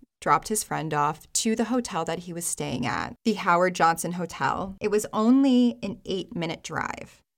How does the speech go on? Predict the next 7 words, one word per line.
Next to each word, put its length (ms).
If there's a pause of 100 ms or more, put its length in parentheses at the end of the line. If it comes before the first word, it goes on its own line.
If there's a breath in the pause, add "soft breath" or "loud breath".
(280)
Mike's 340
friend 560
sees 320
him 120
drive 300
away, 500
and 320